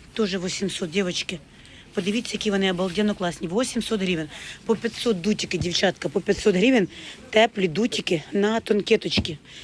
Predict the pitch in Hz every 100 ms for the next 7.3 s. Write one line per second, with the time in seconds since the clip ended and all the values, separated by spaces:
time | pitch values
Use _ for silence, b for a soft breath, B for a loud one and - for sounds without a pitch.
0 | B 185 208 226 180 - - 175 208 196
1 | - 180 - 165 - - B B B B
2 | B B - - - 208 - 190 - -
3 | 180 160 - 185 185 180 240 262 214 -
4 | 196 - 185 190 233 240 196 - - 185
5 | 196 185 151 190 208 190 190 160 156 -
6 | - - - B B B - 196 196 -
7 | 190 226 277